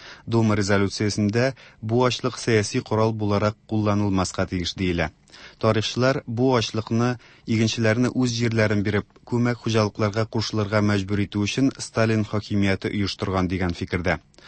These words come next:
Украина рәсмиләре мең тугыз йөз утыз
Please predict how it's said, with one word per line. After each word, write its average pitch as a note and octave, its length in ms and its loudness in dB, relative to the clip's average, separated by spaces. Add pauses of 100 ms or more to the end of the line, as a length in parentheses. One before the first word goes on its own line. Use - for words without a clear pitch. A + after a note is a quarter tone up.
(240)
Украина G#2+ 500 2
рәсмиләре G#2 640 0
мең A#2 220 0
тугыз A#2+ 320 -4
йөз A2+ 220 -2
утыз A2+ 280 -2